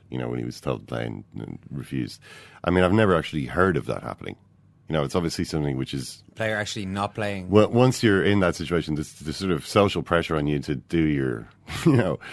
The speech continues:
Speaker 1: do your job is, is too much, even for a man as angry as Berahino.
Speaker 2: All right, let's head over to Faro to speak to Emmett Malone, who's there for the Irish Times to cover the, well, obviously the Ireland against Gibraltar. Emmett, but first of all, we've been talking about the transfers, uh,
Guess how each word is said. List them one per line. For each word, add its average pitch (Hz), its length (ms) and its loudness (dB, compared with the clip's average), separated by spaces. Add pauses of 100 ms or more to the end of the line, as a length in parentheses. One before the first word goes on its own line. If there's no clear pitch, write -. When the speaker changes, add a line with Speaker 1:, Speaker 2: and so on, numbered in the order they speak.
(240)
Speaker 1:
do 175 160 8
your 139 180 10
job 98 560 6 (380)
is, 82 480 -2
is 80 140 -6
too 95 160 2
much, 82 180 0
even 101 260 4
for 85 280 2
a - 20 0
man 73 220 0
as 69 80 -6
angry 76 180 -2
as 69 80 -8
Berahino. 69 400 -6 (220)
Speaker 2:
All 123 60 6
right, 120 100 4
let's 131 160 4
head 139 140 6
over 131 200 4
to 120 800 4
Faro 147 440 6
to 127 80 0
speak 147 340 2
to 151 160 4
Emmett 160 160 6
Malone, 165 420 6
who's 151 140 4
there 160 160 6
for 165 60 0
the 165 100 4
Irish 160 200 6
Times 165 340 6
to 143 80 0
cover 156 360 6
the, 135 540 2
well, 120 140 2 (180)
obviously 120 200 0
the 113 100 2
Ireland 117 180 4
against 110 220 -2
Gibraltar. 123 640 2
Emmett, 131 180 4
but 139 80 0
first 196 240 4
of 165 80 2
all, 160 100 8
we've 151 140 4
been 147 80 0
talking 175 260 4
about 135 280 2
the 120 380 2
transfers, 120 840 -2
uh, 107 200 -4